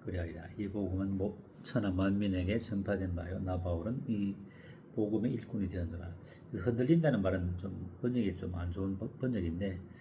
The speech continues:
어, 흥정적이나 다비역에는, 아, 복음의 소망에서, 어, 떠나가지 아니하면은 그런 것이거든요.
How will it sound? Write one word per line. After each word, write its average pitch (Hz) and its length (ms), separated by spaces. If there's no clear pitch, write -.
어, - 60
흥정적이나 113 800
다비역에는, 98 720
아, 92 120
복음의 120 560
소망에서, 107 840
어, 92 180
떠나가지 147 500
아니하면은 85 560
그런 113 200
것이거든요. 87 560